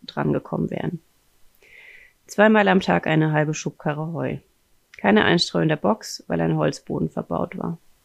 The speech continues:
Engmaschige, viel zu festgestopfte Heunetze. Staubiges, graues Heu mit vielen Disteln und Holz und auch Schimmel. Rotation der Paddock-Partner und alle Paddock-Nachbarn und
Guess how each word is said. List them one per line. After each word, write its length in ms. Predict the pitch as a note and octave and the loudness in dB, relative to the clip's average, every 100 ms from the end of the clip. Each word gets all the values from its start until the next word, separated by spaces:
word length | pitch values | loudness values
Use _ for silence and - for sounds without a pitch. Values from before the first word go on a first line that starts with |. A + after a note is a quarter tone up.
| _ _ _ - - - _ _ _ _ _ _ _ _ _ _ _ _ - _ _ _ _ _ - | _ _ _ -20 -20 -20 _ _ _ _ _ _ _ _ _ _ _ _ -20 _ _ _ _ _ 4
Engmaschige, 540 | G#3 A3+ G3+ G3+ F#3+ | 6 8 4 2 -2
viel 260 | - A3+ A3+ | 0 0 0
zu 100 | G#3 | 0
festgestopfte 760 | G3 F3 - - E3 - F3 | 0 0 -2 -4 -4 -4 -6
Heunetze. 600 | E3+ D#3 C#3+ D3 - D#3+ - _ _ _ _ - | 0 0 0 -2 -8 -10 -10 _ _ _ _ -6
Staubiges, 760 | - F3 F#3 A3+ A3 A3 - | 0 4 4 4 2 0 -2
graues 420 | F#3+ E3 F3+ G3+ - | 0 2 2 2 2
Heu 160 | E3 | 2
mit 180 | E3 D#3+ | 2 -2
vielen 300 | - F#3 F#3 | 0 2 2
Disteln 360 | E3+ E3+ - D#3+ | 0 -8 -2 0
und 160 | D#3 | 0
Holz 440 | D#3+ D#3+ G#3+ - _ - | 0 0 -2 -6 _ -6
und 160 | E3 D#3 | -2 0
auch 140 | D#3 | -2
Schimmel. 340 | - C3 - D#3+ _ _ _ _ _ _ _ _ _ _ _ _ _ - - - - - - | -2 -4 -4 -10 _ _ _ _ _ _ _ _ _ _ _ _ _ -20 -20 -20 -20 -8 2
Rotation 440 | G3+ G3+ - A#3 | 4 4 4 4
der 100 | A#3 | 4
Paddock-Partner 800 | A3 G3 G3+ - F3+ F3 F3+ E3+ | 4 4 4 0 0 2 2 2
und 160 | E3+ - | 0 0
alle 200 | E3 F3 | 0 0
Paddock-Nachbarn 1160 | - E3+ E3 - - - E3 - E3 D#3+ D#3+ - _ _ | 0 0 0 -4 -6 0 0 0 -2 0 -2 -6 _ _
und 240 | E3 E3 | -2 -2